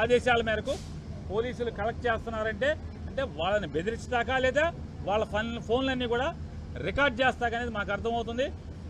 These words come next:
ఖచ్చితంగా మీరు ఇవాళ ఎన్ని తప్పుడు పనులు చేసినా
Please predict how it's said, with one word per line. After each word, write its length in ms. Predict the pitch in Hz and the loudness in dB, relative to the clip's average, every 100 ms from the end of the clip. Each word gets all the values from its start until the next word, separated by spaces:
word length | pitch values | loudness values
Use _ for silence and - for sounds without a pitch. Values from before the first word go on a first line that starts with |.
| - | -4
ఖచ్చితంగా 640 | 190 - 240 247 240 247 262 - - - - - - 160 | -4 -2 -4 -4 -2 0 0 -2 -8 -10 -10 -10 -8 -4
మీరు 240 | 220 247 233 | 0 2 4
ఇవాళ 260 | 240 240 233 175 196 | 6 6 6 4 0
ఎన్ని 160 | 233 - | 0 0
తప్పుడు 260 | 220 208 240 226 | 0 6 6 8
పనులు 180 | 233 226 | 4 4
చేసినా 300 | 220 196 | 4 2